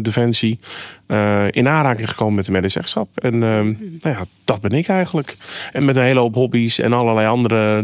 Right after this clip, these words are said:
Speaker 1: eh, leuke dingen. Ik woon helemaal in het noorden van het land.
Speaker 2: Oh.
Speaker 1: Dus, eh, ik ben veel, eh, door het land, eh, eh, eh,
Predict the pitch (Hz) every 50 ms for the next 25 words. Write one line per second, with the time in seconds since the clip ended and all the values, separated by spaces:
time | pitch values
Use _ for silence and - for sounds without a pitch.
0 | 107 - 113 113 110 110 110 110 110 113 107 113 107 110 110 110 110 110 107 110
1 | 120 123 131 156 180 170 165 165 160 160 151 135 123 123 120 117 120 117 113 117
2 | 123 - - - 175 175 196 226 233 220 208 120 117 110 - - 110 107 113 113
3 | 107 113 123 117 104 117 147 151 139 131 123 117 113 110 117 113 110 117 127 123
4 | 127 120 110 - 110 107 107 107 104 101 - 104 104 101 101 101 98 98 110 -
5 | 107 104 101 95 95 95